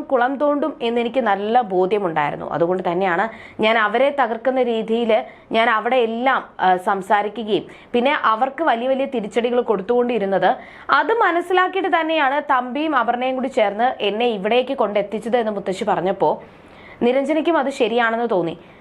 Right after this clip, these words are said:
മുത്തശ്ശി പറഞ്ഞത് ശരി തന്നെയാണ്. അപർണ ഒന്ന് വാല് പൊ-, പൊക്കി തൊ-, തുടങ്ങിയപ്പോ തന്നെ മുത്തശ്ശി നല്ല ഒരു തിരിച്ചടി അവർക്ക് കൊടുത്തു. എന്നാൽ അത് അറിഞ്ഞു വെച്ച്, അവ-, അറിഞ്ഞു വെച്ചിട്ട്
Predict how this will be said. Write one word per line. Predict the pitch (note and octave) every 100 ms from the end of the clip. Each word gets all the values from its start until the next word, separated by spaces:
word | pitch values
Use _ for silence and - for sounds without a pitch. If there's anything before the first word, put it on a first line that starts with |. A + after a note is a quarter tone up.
| - -
മുത്തശ്ശി | E4 A4+ A4+ A4+
പറഞ്ഞത് | F#4 F#4+ F4
ശരി | C4+ C#4+
തന്നെയാണ്. | C#4+ D4+ B3 G3+ F#3+ - - -
അപർണ | G3 A#3 C4 D4+ -
ഒന്ന് | A#3 C4+
വാല് | A#3 A3+ C4+
പൊ-, | D4 A#3+ - -
പൊക്കി | A#3 D4+ C#4
തൊ-, | B3 A#3 A3
തുടങ്ങിയപ്പോ | A#3 A3+ B3 C#4+ E4
തന്നെ | D#4 C4+ E4+ -
മുത്തശ്ശി | B3 B3+ C#4 D4+
നല്ല | C4+ D4+ A#4
ഒരു | G4 E4
തിരിച്ചടി | C#4 C4 D4 C4
അവർക്ക് | A#3 B3+
കൊടുത്തു. | A3+ F#3 G3 G3 - - - -
എന്നാൽ | E4+ G#4+ G#4
അത് | F4 F4+
അറിഞ്ഞു | D#4+ F4+
വെച്ച്, | F4 F4+ C#4+ B3
അവ-, | B3+ A#3+
അറിഞ്ഞു | C4+ F4+
വെച്ചിട്ട് | D#4+ D#4+